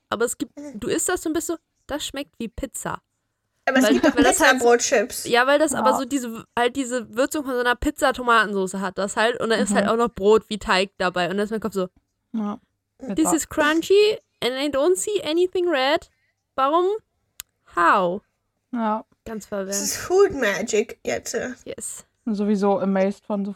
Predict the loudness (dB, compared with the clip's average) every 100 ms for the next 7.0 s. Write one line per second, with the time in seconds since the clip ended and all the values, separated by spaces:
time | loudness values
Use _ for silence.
0 | -10 -10 -6 -8 -8 -8 -6 -4 -4 -4
1 | -8 -10 -8 -8 -6 -4 -2 -4 -4 -4
2 | -2 -2 -4 -4 -4 -6 -8 -14 -14 -12
3 | -10 -6 -4 -6 -8 -4 -4 -6 -8 -8
4 | -6 -4 -6 -6 -6 -8 -8 -8 -6 -8
5 | -8 -10 -12 -8 -6 -4 -4 -6 -8 -6
6 | -6 -6 -8 -10 -10 -8 -6 -8 -10 -12